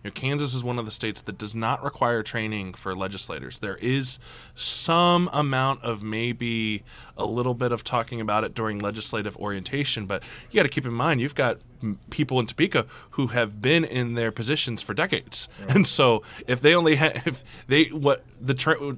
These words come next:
Speaker 1: training that they received in nineteen ninety-two, if they received any, is not necessarily the same training you'd get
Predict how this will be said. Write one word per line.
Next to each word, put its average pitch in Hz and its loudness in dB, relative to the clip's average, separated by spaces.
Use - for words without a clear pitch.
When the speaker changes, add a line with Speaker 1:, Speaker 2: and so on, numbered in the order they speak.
Speaker 1:
training 151 2
that 131 0
they 123 2
received 123 2
in 120 -2
nineteen 127 -2
ninety-two, 117 4
if 127 2
they 117 0
received 110 -2
any, 131 0
is 110 -4
not 117 2
necessarily 117 -2
the 98 -4
same 107 -6
training 107 -6
you'd 98 -6
get 104 -2